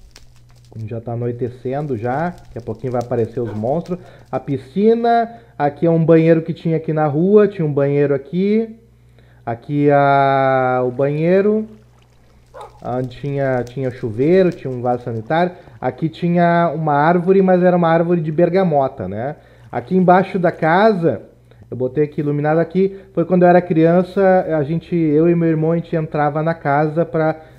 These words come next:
botar fogo na cam-, botar fogo no negócio ali. Vamos entrar na casa aqui rapidinho. Aqui é um local onde meu avô tinha criado, que é, ele guardava materiais, né? Que é, tinha um negócio de portinha. Vamos entrar aqui.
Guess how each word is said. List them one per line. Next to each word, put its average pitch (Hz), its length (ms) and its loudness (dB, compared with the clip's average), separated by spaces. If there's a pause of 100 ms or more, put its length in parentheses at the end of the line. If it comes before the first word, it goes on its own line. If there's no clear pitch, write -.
(100)
botar 147 260 0
fogo 147 320 -2
na 165 160 0
cam-, 160 180 -6
botar 139 360 -2
fogo 143 360 -2
no 143 120 -4
negócio 135 580 -2
ali. 131 380 -8 (720)
Vamos 131 160 -4
entrar 143 240 -2
na 139 100 0
casa 131 440 0
aqui 127 180 -4
rapidinho. 156 720 -4 (320)
Aqui 147 360 -4
é 160 40 4
um 165 160 2
local 160 600 0 (180)
onde 143 260 0
meu 156 160 4
avô 147 220 4
tinha 156 200 -6
criado, 147 640 2
que 160 200 -6
é, 160 280 2
ele 156 120 0
guardava 151 440 0
materiais, 151 760 0
né? 113 420 -8 (300)
Que - 80 -12
é, 113 180 -2
tinha 123 220 -10
um 127 80 -8
negócio 127 320 -4
de - 0 -
portinha. 139 560 -6
Vamos 104 180 -10
entrar 127 240 -6
aqui. 170 380 -6